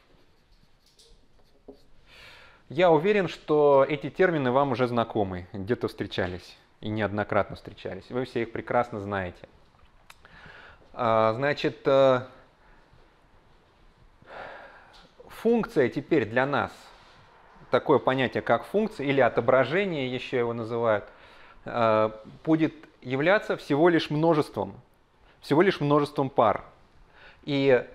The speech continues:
мы, обозначая его буквой F, функцию,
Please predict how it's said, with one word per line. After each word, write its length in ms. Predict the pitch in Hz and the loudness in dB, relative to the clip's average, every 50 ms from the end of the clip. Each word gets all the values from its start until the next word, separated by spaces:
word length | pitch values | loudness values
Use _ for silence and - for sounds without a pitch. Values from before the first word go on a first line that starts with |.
| - - - - - - | -20 -20 -20 -20 -12 -6
мы, 360 | 131 160 170 170 160 135 - - - - - _ - | -4 -2 0 0 0 -2 -4 -8 -18 -20 -12 _ 0
обозначая 1000 | 127 131 135 143 135 147 151 151 147 - 170 151 131 117 110 104 101 107 120 - - - - - | 0 2 2 2 2 2 0 -2 0 0 2 4 4 6 4 4 2 -2 -6 -12 -20 -20 -18 -8
его 240 | 131 123 131 135 131 | -4 0 2 2 2
буквой 460 | 123 131 143 131 - 131 131 143 143 | 2 0 -2 -2 0 -2 -2 -2 0
F, 220 | - 214 254 262 - - - - - - - - - - - - - - | 2 4 4 2 2 -2 -14 -20 -20 -20 -20 -20 -20 -18 -18 -18 -14 -4
функцию, 540 | - 143 139 117 - - - 104 98 101 117 | 0 0 0 0 -2 -6 -6 -6 -6 -6 -8